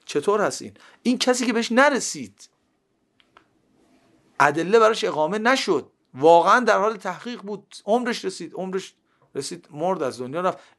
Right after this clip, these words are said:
عنادی نداره، مقابله‌ای نداره، براش فرقی نمی‌کنه. ابوبکر امام باشه یا علی ابن ابی طالب، ملاک براش پیغمبره، ولی هنوز نرسیده که واقعاً پیغمبر ابوبکر رو گذاشتن یا علی ابن ابی طالب رو. این فرد مسلمانی محترمه.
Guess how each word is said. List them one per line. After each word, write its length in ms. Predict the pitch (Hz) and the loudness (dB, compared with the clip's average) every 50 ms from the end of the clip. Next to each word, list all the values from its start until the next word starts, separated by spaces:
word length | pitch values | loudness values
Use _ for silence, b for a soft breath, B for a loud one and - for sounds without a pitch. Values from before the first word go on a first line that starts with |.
| _ | _
عنادی 400 | 147 143 160 190 214 220 185 214 | -2 2 4 4 4 4 2 -2
نداره، 320 | 214 226 233 226 220 196 175 | -4 -2 -2 0 0 0 0
مقابله‌ای 580 | 151 151 135 139 143 139 139 147 165 214 220 | -2 -2 -2 0 0 0 0 0 -2 -2 -4
نداره، 320 | 214 226 240 233 214 180 151 | -4 -4 -4 -2 -2 -2 -2
براش 280 | 147 170 196 202 - | 0 0 -2 -2 -2
فرقی 320 | - 247 247 254 240 208 190 | 0 2 2 2 2 0 -4
نمی‌کنه. 400 | 170 165 160 147 135 147 143 143 | -8 -10 -12 -12 -10 -8 -6 -4
ابوبکر 500 | 143 143 143 143 165 202 226 220 - b b b b b b b _ | -4 -4 -4 0 0 2 0 0 -2 b b b b b b b _
امام 280 | 202 202 220 220 220 208 | -6 -2 -2 -2 0 0
باشه 200 | 214 196 - 220 | -2 -2 0 0
یا 100 | 202 180 | 0 0
علی 140 | 170 170 190 | 2 0 -2
ابن 120 | 180 170 | -2 -2
ابی 200 | 160 147 135 135 | -4 -6 -6 -8
طالب، 320 | 135 - 135 131 135 131 - _ _ | -10 -10 -8 -8 -10 -10 -12 _ _
ملاک 480 | 226 240 220 220 226 240 247 247 247 233 | -14 -8 -6 -2 0 2 0 0 0 -2
براش 180 | 233 233 - | -4 -4 -2
پیغمبره، 600 | - 208 190 180 180 185 190 190 180 151 139 - _ _ _ _ _ _ _ _ _ _ _ _ _ _ _ _ - | 0 0 0 0 0 -2 -2 -4 -4 -4 -6 -12 _ _ _ _ _ _ _ _ _ _ _ _ _ _ _ _ 2
ولی 200 | 190 247 277 277 | 4 6 8 8
هنوز 300 | 240 254 269 285 226 277 | 6 6 4 2 4 4
نرسیده 440 | 302 302 277 208 185 208 185 202 | 4 6 4 2 -4 -6 -10 -6
که 100 | 180 196 | -4 -4
واقعاً 240 | 190 190 190 214 220 | -4 -2 -2 -4 -4
پیغمبر 380 | 190 208 196 185 202 208 220 202 | -4 -4 -6 -4 -2 0 0 0
ابوبکر 340 | 180 170 170 196 226 233 226 | 0 0 -2 -2 -4 -4 -4
رو 80 | 247 | -8
گذاشتن 380 | 214 247 220 240 220 214 240 233 | -10 -8 -8 -8 -8 -8 -6 -4
یا 80 | 226 208 190 - - 175 165 - 160 | -4 -6 -6 -8 -10 -10 -8 -8 -8
علی 200 | 175 175 185 196 | -8 -6 -4 -4
ابن 160 | 190 170 170 | -4 -2 -4
ابی 160 | 156 147 147 | -4 -4 -6
طالب 320 | - 135 135 135 131 127 | -10 -10 -10 -10 -10 -12
رو. 80 | 135 - _ _ _ _ _ _ _ _ _ _ _ | -14 -20 _ _ _ _ _ _ _ _ _ _ _
این 120 | 185 185 | -8 -2
فرد 200 | 185 208 214 202 | 2 2 2 2
مسلمانی 520 | 190 165 - 165 139 131 143 190 226 233 220 | 0 -2 -2 -2 -2 -2 -2 -4 -6 -6 -6
محترمه. 680 | 190 147 - - - - 202 254 285 240 143 117 | -8 -10 -10 -8 -6 -6 -4 -6 -6 -8 -12 -14